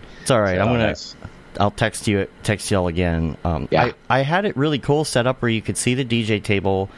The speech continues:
Speaker 1: and you could hear actual audio instead of, like, going through the, the microphone for Instagram.
Speaker 3: Mm-hmm.
Speaker 1: It just kept disconnecting, and it sounded weird. It sounded fine on my end until I went live, so I'm gonna work
Speaker 3: Mm-hmm.
Speaker 1: that out for Insta. But, uh, yeah,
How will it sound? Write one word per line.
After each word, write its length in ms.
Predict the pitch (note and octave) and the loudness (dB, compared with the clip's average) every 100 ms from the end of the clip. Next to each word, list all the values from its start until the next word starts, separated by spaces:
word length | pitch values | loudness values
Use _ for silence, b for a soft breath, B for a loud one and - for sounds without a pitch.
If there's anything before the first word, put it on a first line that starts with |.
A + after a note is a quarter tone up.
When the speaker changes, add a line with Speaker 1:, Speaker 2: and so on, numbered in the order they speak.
| B B B - | B B B -2
Speaker 1:
and 100 | G#2 | -2
you 60 | G2 | 0
could 140 | G2 | -2
hear 320 | - A#2+ A2+ - | 0 0 0 0
actual 380 | G2 - G#2 F2+ | -2 0 -2 0
audio 460 | F2 F#2+ G#2+ A2 | 2 2 2 0
instead 300 | G#2+ F2+ G2 | 0 0 0
of, 100 | F2 | 0
like, 160 | F2+ E2+ | 0 0
going 260 | F2+ F2 E2 | 0 0 -2
through 240 | F2 E2+ | -4 -2
the, 320 | E2 D#2+ C#2+ E2 | 0 0 -2 -2
the 100 | D2 | -2
microphone 640 | D#2 F#2 A2+ B2+ B2 B2 | 0 -2 -2 0 0 -2
for 200 | - E2+ | -2 -2
Instagram. 560 | F#2+ - B2+ B2 B2+ C3 | 0 -2 -2 0 0 0
Speaker 3:
Mm-hmm. 120 | C#2+ B B | -2 B B
Speaker 1:
It 80 | A#2+ | -2
just 200 | D3 - | -2 0
kept 400 | D3 - F#2+ - | -2 -2 -8 -2
disconnecting, 760 | B2 - A#2+ A2+ - D2+ B1 A#1+ - - - - | -2 0 -2 -2 -4 -6 -6 -8 -14 -20 -10 -4
and 120 | F#2+ | -2
it 120 | - | -2
sounded 360 | - A2+ G#2+ F2 | -2 0 0 -2
weird. 300 | F#2 F2+ F#2+ | 0 0 -2
It 80 | |
sounded 300 | - C3+ C#3 | 0 0 0
fine 260 | - C#3 C#3 | 0 0 2
on 100 | B2 | 2
my 160 | A#2 A#2 | 2 0
end 180 | A2 F2+ | 0 -2
until 260 | E2 G#2 | -2 0
I 60 | F2 | 2
went 240 | E2+ - | 0 -2
live, 340 | D2+ C2+ A1+ - | -2 -2 -4 -2
so 140 | D2+ | -2
I'm 100 | E2 | 0
gonna 160 | F#2 E2+ | -2 0
work 200 | F2 E2+ | -2 0
Speaker 3:
Mm-hmm. 80 | |
Speaker 1:
that 160 | D#2 C#2 | -2 0
out 240 | D2 D#2+ - B B B B B | 0 -2 -4 B B B B B
for 160 | - F2 | -4 0
Insta. 380 | F2 - E2+ C#2+ | 0 0 -2 0
But, 260 | C#2+ B1 | -2 -2
uh, 240 | - C#2 C2+ - - - - - - | -2 -2 -4 -10 -20 -20 -20 -20 -10
yeah, 260 | - E3+ | 0 0